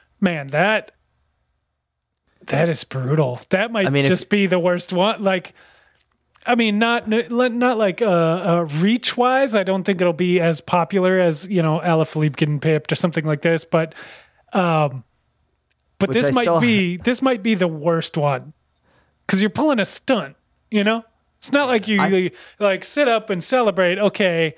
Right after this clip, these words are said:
Speaker 1: yeah. But you're, you're, like, goofing off at that point.
Speaker 2: Yeah, yeah. This is, for the record, I still have as, like, a Zoom background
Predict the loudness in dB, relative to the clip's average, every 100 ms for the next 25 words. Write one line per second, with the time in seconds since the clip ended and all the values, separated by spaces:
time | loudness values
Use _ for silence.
0 | -14 _ -2 -2 -2 -6 -8 _ _ -2
1 | -2 0 0 0 0 2 0 -2 -8 _
2 | -4 0 0 0 0 2 2 0 -4 -2
3 | -2 -2 -4 -4 -4 -8 _ _ -2 -2
4 | -2 -8 -18 -18 -12 -12 -12 -16 _ -2
5 | 2 4 2 -2 -20 -20 -20 -8 -2 0
6 | 2 2 0 -2 0 -2 -2 -2 0 2
7 | 2 2 2 -2 -2 -2 -2 -6 -4 -4
8 | 0 0 0 0 0